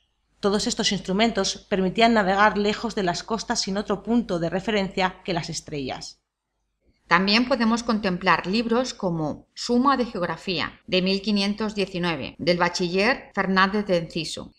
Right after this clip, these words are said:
Speaker 2: Es la primera geografía escrita sobre el Nuevo Mundo. Con esta obra se inicia una magnífica colección de libros de náutica y cosmografía que durante el siglo dieciséis llevó a España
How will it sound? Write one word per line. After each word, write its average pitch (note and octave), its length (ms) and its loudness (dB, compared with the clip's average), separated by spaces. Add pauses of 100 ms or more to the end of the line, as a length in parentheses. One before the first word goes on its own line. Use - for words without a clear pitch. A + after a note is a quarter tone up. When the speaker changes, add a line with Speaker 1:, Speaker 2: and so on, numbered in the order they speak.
Speaker 2:
Es A#3 180 -2
la D4+ 120 4
primera A3+ 380 0
geografía F3 540 0
escrita A3 440 -2
sobre F3 280 -2
el D#3+ 80 0
Nuevo F3 260 2
Mundo. D#3+ 400 -4
Con D#3+ 160 0
esta F3 360 4
obra A3 320 4
se G#3 200 -4
inicia F3+ 560 0
una A#3+ 160 2
magnífica A3+ 640 -2
colección F3 400 -2
de E3+ 100 0
libros F3 380 -4
de G#3+ 60 -6
náutica F#3 520 0
y E3+ 60 -4
cosmografía E3 880 -4
que G#3 120 6
durante F#3 280 6
el F3+ 60 -2
siglo A3+ 260 0
dieciséis A3+ 680 0
llevó F#3+ 340 4
a F#3+ 40 8
España F#3 500 0